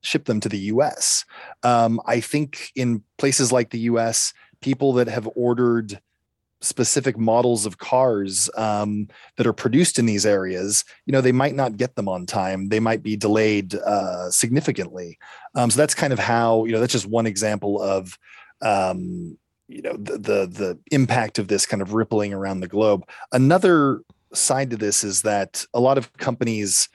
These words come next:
will probably, uh, expedite their plans to diversify their supply chains.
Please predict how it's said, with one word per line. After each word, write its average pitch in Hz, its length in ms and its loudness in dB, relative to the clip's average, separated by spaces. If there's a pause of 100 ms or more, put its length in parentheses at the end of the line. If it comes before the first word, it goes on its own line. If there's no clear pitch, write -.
(420)
will 117 180 0
probably, 113 760 0 (280)
uh, 98 640 -2 (420)
expedite 123 560 0
their 104 140 2
plans 104 680 -2
to 107 280 -2
diversify 113 760 0
their 95 140 -6
supply 104 340 0
chains. 85 460 -8